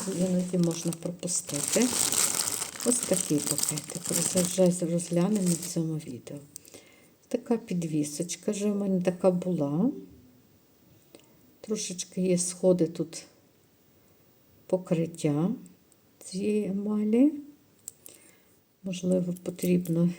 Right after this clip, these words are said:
трошки реставрація. Так.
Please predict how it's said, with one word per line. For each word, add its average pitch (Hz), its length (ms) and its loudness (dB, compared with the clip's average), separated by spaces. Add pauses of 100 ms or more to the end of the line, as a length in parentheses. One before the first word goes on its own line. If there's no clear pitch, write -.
трошки 170 540 -2 (100)
реставрація. 175 1400 2 (2750)
Так. 175 140 -4